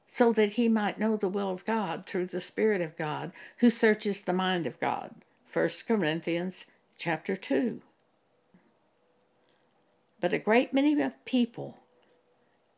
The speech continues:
I would say the majority of people in the churches today, think that by your own will, you join a church and then you are a Christian,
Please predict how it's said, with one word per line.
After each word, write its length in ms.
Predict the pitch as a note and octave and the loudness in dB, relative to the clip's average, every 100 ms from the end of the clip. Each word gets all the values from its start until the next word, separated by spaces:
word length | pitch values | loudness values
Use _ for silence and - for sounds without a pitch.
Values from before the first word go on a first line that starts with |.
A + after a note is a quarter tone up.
| _ _ _ _ _ _ | _ _ _ _ _ _
I 140 | - C4 | -2 4
would 180 | B3 A3+ | 6 4
say 260 | - A3+ | 4 4
the 140 | G#3+ G#3 | 4 2
majority 800 | G#3 G3 G#3+ A#3 B3 A#3+ - C3+ | 0 0 2 4 4 2 0 -4
of 160 | D3 | -4
people 440 | - D3 D3 - - | -2 -2 -2 -4 0
in 220 | G#3 C4+ | 2 4
the 100 | C#4+ | 4
churches 680 | D4 - G3 G3+ - F#3 - | 2 0 0 0 -4 -4 -6
today, 640 | - A#3+ A3 D3+ - C#3+ - _ _ _ _ _ _ _ _ _ _ _ _ _ - | -2 -2 0 -2 -4 -12 -18 _ _ _ _ _ _ _ _ _ _ _ _ _ -16
think 580 | - B3 A#3+ D3+ - - _ _ _ _ _ _ _ _ | 0 4 4 2 -6 -18 _ _ _ _ _ _ _ _
that 220 | D#3+ - | -2 0
by 200 | D#3 D#3 | 0 0
your 240 | D3 D3 - | 2 0 0
own 360 | G3+ B3+ C#4+ A#3 | 4 4 6 4
will, 500 | D3+ C3+ B2+ C#3 D#3 _ _ _ _ _ _ _ _ | 2 2 0 -4 -10 _ _ _ _ _ _ _ _
you 220 | - F3 | -2 -2
join 500 | D#3 G3 G3 A#3+ C4+ | 0 2 4 6 6
a 100 | A#3 | 4
church 720 | A#3 - B2+ B2+ - - - - _ _ _ _ _ _ _ | 2 -2 -2 -4 -6 -8 -10 -14 _ _ _ _ _ _ _
and 180 | F3 D#3+ | 0 2
then 220 | F#3+ A3+ | 4 6
you 220 | A3 F3 - | 6 4 0
are 260 | F3 D#3 - | 0 0 -2
a 120 | E3+ | -4
Christian, 720 | - - D3 - - A#2+ C3 | -2 2 2 0 -6 -12 -14